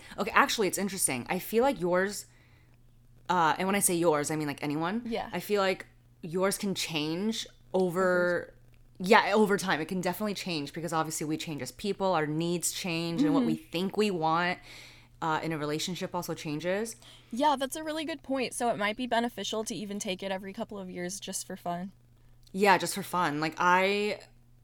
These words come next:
Speaker 1: took, when I took mine years ago, I think in college, my top love language was, well, first of all, let's say all the love languages,
Speaker 2: Oh,
Speaker 1: right?
Speaker 2: okay,
Speaker 1: They
Speaker 2: yeah.
Speaker 1: are,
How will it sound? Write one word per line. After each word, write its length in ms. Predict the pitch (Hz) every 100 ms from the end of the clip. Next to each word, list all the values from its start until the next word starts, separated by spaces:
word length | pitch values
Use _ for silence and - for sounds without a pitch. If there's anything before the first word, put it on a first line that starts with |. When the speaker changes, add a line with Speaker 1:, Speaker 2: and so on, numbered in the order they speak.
| - -
Speaker 1:
took, 360 | - 220 214 -
when 140 | 190
I 80 | 185
took 260 | 196 220 220
mine 380 | 240 254 254 247
years 420 | 165 160 185 170
ago, 180 | 170 160
I 60 |
think 180 | 156 165
in 120 | 156
college, 680 | 139 - 139 170 233 247 - - - - -
my 260 | - 180 185 -
top 600 | - - - 202 214 214 - - - -
love 220 | 190 196
language 380 | 190 175 170 160
was, 540 | 147 156 151 139 - - - - - -
well, 140 | 202 196
first 200 | 233 202
of 60 |
all, 60 | 165
let's 180 | 170 -
say 240 | - 185
all 220 | - 165
the 220 | 170 151
love 200 | - 165
languages, 460 | 156 151 143 139 139
Speaker 2:
Oh, 60 | 233
Speaker 1:
right? 160 | 175
Speaker 2:
okay, 100 | 160 -
Speaker 1:
They 120 | 165
Speaker 2:
yeah. 100 | 135
Speaker 1:
are, 420 | 156 160 160 160